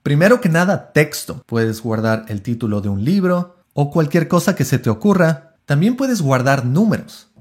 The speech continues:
Normalmente cuando guardas números, puedes guardar números enteros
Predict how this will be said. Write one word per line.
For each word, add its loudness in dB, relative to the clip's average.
Normalmente 2
cuando 0
guardas 0
números, 0
puedes -4
guardar -2
números 0
enteros -2